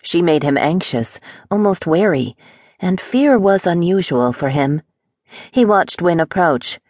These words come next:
her olive features defeated and disturbed. What did she know, and how much? She stopped when she saw him standing beyond the arched entrance.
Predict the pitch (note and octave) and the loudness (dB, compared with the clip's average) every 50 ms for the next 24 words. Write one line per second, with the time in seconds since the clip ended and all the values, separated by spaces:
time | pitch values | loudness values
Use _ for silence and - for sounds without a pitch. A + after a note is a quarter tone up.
0 | _ _ _ B2+ A#2+ F2+ A#2 C3 B2 B2+ B2 - - D#3 D3+ - - C#3 A#2+ A#2 | _ _ _ -2 -2 0 0 0 0 -2 -2 -4 -4 -4 -4 -4 -4 -4 -4 -4
1 | - - - C3 - _ - D#3 D3+ - D3+ C#3+ C3+ - - C#3+ C#3+ C#3 C3 C#3+ | -4 -6 -10 -10 -8 _ -4 -4 -2 -2 -2 -4 -4 -4 -4 -2 -2 -2 -2 -4
2 | C#3 - - D#3+ D3+ C#3+ C3+ B2 - A#2+ - - _ - - - - - _ _ | -8 -6 -4 -2 -2 0 -2 -2 -4 -8 -16 -20 _ -20 -20 -20 -20 -20 _ _
3 | _ _ _ E3 F#3 A#3 D#4 - - - - G#3 G3+ G3 F#3+ E3+ E3 E3+ E3+ D#3 | _ _ _ -4 -2 -2 -2 -4 -4 -4 -4 -2 0 0 0 0 0 0 0 0
4 | C#3 B2 B2+ - _ _ _ _ _ _ - C#3 C#3+ D#3 E3 D#3+ D#3 D#3 D#3 F#3 | -2 -2 -4 -8 _ _ _ _ _ _ -4 0 0 2 2 2 2 2 0 0
5 | G3 - - - - _ _ - - _ _ _ _ _ _ _ _ - - C3+ | -2 -4 -8 -14 -14 _ _ -20 -20 _ _ _ _ _ _ _ _ -6 -4 -4
6 | B2 - - D#3 D3 D3+ D3 - C#3 B2+ A#2+ - C#3 C3 - D#3 C#3+ D3 D3 C3 | -4 -2 -2 -2 -2 -2 -2 -2 -4 -4 -2 -4 -6 -4 -2 -2 0 0 0 -2
7 | B2 - - D#3 D3 D#3+ F3 D3+ B2 B2 A#2+ C3+ C3+ C3 C3+ C#3+ C#3+ C#3 - - | -2 -2 -2 -2 0 0 0 0 0 0 -2 -2 0 0 0 0 -2 -2 -2 -2
8 | D3+ D3+ - - - - - D#3+ E3+ F3 - - C3 A#2 G#2+ G#2 - - - | -2 -4 -4 -8 -10 -6 -4 -2 -2 -2 -2 -2 -2 -2 -2 -4 -6 -10 -16